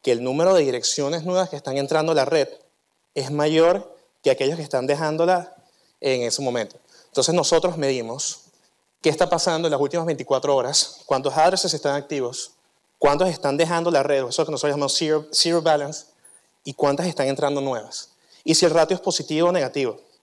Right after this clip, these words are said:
Si tú ves, durante este año, bat ha tenido un crecimiento constante, y eso quiere decir que, o sea, que están entrando más gente de la que está dejando la red. Eso es un buen indicador. Otro,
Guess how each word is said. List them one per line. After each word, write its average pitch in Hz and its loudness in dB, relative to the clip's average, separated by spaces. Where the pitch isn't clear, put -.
Si - -6
tú 143 4
ves, 170 2
durante 127 0
este 160 -2
año, 160 -2
bat 131 4
ha 143 0
tenido 160 2
un 160 -2
crecimiento 139 -2
constante, 147 -2
y 131 -6
eso 127 0
quiere 151 4
decir 151 2
que, 190 0
o - 0
sea, 175 2
que 127 -4
están 143 -2
entrando 156 0
más 151 0
gente 214 0
de 240 4
la 185 4
que 151 -4
está 131 -2
dejando 147 -2
la 135 0
red. 120 -6
Eso 135 0
es 151 0
un 156 -2
buen 151 2
indicador. 127 0
Otro, - 2